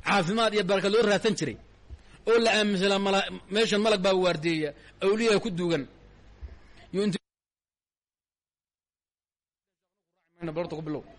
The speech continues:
aan ku aragna waxa kugu dhacee. Asaga intuu xaytay markuu laba jeeyo, inta kale ayagana kala boodeen. Inta kale ay carrad wax ka dhigeen. Yaa, maxaa soo bixi?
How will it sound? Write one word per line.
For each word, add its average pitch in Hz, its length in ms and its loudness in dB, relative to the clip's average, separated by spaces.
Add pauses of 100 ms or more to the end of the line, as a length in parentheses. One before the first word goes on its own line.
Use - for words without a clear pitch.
(380)
aan 156 120 -8
ku 156 80 -4
aragna 175 200 -2
waxa 147 160 -4
kugu 156 160 -6
dhacee. 127 220 -6 (2250)
Asaga 208 320 0
intuu 208 200 -4
xaytay 180 380 -2
markuu 196 240 0
laba 196 140 4
jeeyo, 170 200 2
inta 180 140 0
kale 175 140 0
ayagana 160 200 2
kala 135 120 0
boodeen. 117 280 -4 (1300)
Inta 196 200 -2
kale 175 140 -2
ay 160 80 -2
carrad 147 280 -8
wax 160 140 -8
ka 147 60 -14
dhigeen. 120 260 -14 (1200)
Yaa, 151 260 0 (320)
maxaa 196 160 -6
soo 240 160 0
bixi? 135 220 -6